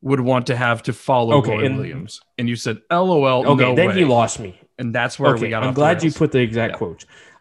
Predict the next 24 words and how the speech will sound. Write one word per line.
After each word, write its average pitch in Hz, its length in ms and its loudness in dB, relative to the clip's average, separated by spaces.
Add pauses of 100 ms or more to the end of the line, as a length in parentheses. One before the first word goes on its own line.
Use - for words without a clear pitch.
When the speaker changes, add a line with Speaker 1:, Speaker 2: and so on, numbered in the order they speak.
(120)
Speaker 2:
I 196 200 2
said, 160 380 0
"Yeah, 156 320 2
true," 120 480 -4
for 135 280 -2
the 113 120 -4
simple 190 320 -6
fact 131 300 -2
that - 140 -10
Chris 190 240 -2
Beard 117 500 -4
went 127 380 -6
to 117 120 -8
Texas, 101 500 -8
and 123 80 -8
I'm 139 120 -4
gonna 143 120 -4
get 120 160 -4
into 123 240 -6
that 107 240 -2
in 113 120 -10
just 117 200 -6
a 104 40 -10
second. - 380 -10